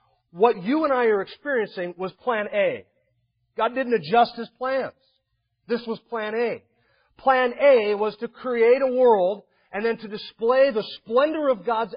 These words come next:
attributes and all of His glory and all of His characteristics by allowing man to fall, by allowing sin to enter, by dealing with sin in its totality, and by redeeming a people.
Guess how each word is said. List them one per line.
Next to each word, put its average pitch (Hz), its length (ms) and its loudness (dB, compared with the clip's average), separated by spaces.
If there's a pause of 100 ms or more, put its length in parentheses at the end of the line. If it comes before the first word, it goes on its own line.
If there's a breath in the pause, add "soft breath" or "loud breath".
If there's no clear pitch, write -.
attributes 190 720 -10 (320)
and 220 140 -6
all 277 400 6
of 240 60 -4
His 262 200 -8
glory 208 600 2
and 196 160 -6
all 254 320 4
of 269 80 2
His 262 260 -6
characteristics 208 920 -2 (360)
by 214 160 6
allowing 247 540 2
man 226 260 -2
to 220 80 -8
fall, 185 380 0
by 190 180 2
allowing 240 480 2
sin 240 300 -2
to 233 180 0
enter, 185 380 -4 (180)
by 202 140 -2
dealing 254 500 0
with 208 140 -6 (100)
sin 214 160 -8
in 190 100 -10
its 185 180 -12
totality, 180 760 -6 (160)
and 185 140 -10
by 180 100 0
redeeming 180 560 -6
a 170 60 -6
people. 151 360 -12